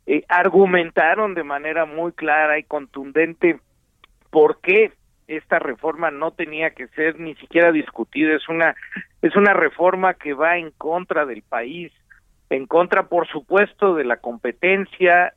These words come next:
y del desarrollo de energías más económicas, pero sobre todas las cosas, la posibilidad de desarrollar energías limpias. Va en sentido contrario de hacia donde ve el mundo y hacia donde debería de ir México.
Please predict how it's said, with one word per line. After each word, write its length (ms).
y 120
del 220
desarrollo 600
de 100
energías 720
más 240
económicas, 760
pero 200
sobre 300
todas 300
las 200
cosas, 460
la 140
posibilidad 640
de 160
desarrollar 760
energías 520
limpias. 440
Va 140
en 120
sentido 580
contrario 720
de 500
hacia 360
donde 300
ve 120
el 100
mundo 560
y 100
hacia 240
donde 260
debería 640
de 100
ir 80
México. 520